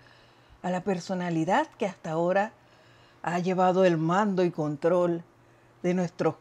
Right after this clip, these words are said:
cuatro cuerpos. Esto es bien importante. Y pusimos como ejemplo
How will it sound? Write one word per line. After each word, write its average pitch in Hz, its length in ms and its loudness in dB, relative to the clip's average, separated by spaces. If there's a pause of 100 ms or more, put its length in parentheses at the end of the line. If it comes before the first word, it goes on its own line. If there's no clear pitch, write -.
cuatro 151 320 -6
cuerpos. 214 680 -8 (640)
Esto 165 340 -6
es 175 320 -4 (380)
bien 185 360 0
importante. 180 920 -6 (1800)
Y 302 380 0 (160)
pusimos 226 400 -4
como 240 360 -2
ejemplo 233 640 -6